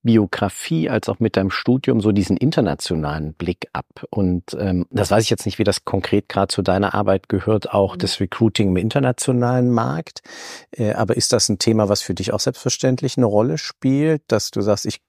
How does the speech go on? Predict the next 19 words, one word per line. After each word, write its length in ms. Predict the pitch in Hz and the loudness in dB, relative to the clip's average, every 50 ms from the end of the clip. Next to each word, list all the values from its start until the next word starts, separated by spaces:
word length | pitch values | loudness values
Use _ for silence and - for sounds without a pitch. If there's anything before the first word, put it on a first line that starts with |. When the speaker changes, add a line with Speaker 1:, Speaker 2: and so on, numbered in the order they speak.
| _ _ | _ _
Speaker 1:
kann 240 | - - 101 101 104 | -2 -2 0 2 2
gar 120 | 104 101 | 2 2
nicht 160 | 104 98 - | 2 0 2
nur 160 | 117 110 101 | 2 2 2
lokal 480 | 95 98 92 - - 101 90 95 117 127 | 2 0 -2 -2 -2 -2 0 0 0 -2
und 160 | 113 101 92 | -2 -2 0
deutschlandweit 640 | 95 98 107 - - 117 117 113 - 117 110 - - | 0 0 0 0 -2 -2 -2 0 0 0 0 0 -4
gucken, 300 | - 127 - - 113 101 | -8 -6 -2 -2 0 2
sondern 240 | 104 98 95 90 | 2 2 2 0
ich 120 | - - - | -2 -2 -2
muss 280 | 104 104 120 - - | 0 0 0 0 0
auch 140 | - 131 - | -2 -2 -2
den 180 | - 143 135 120 | -2 -2 -2 -2
internationalen 800 | 135 127 - 135 135 127 - - - - 131 123 120 120 120 120 | -2 -2 0 0 0 0 -2 -2 -4 -2 0 0 2 2 2 2
Markt 240 | 120 120 117 - 131 | 2 0 -2 -2 -4
im 80 | 120 | -4
Blick 160 | - 123 120 | -4 -4 -2
behalten? 260 | - 117 113 - - - | 0 0 0 0 -2 -4
Und 160 | 107 98 | -6 -6